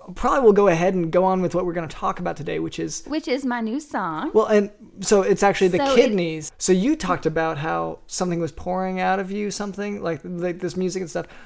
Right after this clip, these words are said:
Speaker 1: So similarly, you have this part of your body called the kidneys.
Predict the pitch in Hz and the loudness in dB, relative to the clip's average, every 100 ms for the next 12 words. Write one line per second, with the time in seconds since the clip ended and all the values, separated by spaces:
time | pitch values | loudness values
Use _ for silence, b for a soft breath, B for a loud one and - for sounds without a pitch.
0 | B - 190 - - 294 320 269 180 160 | B -4 -2 -2 -2 0 2 2 2 0
1 | 147 147 170 - - - - _ _ - | -4 -6 -8 -12 -20 -20 -20 _ _ -20
2 | _ 196 180 190 185 - - 208 208 185 | _ 2 4 6 4 -4 -2 0 2 0
3 | 165 185 190 165 - 160 151 - - 262 | 2 0 0 -4 -4 -4 -4 -6 -4 -2
4 | 226 135 123 131 - | -2 -6 -8 -14 -16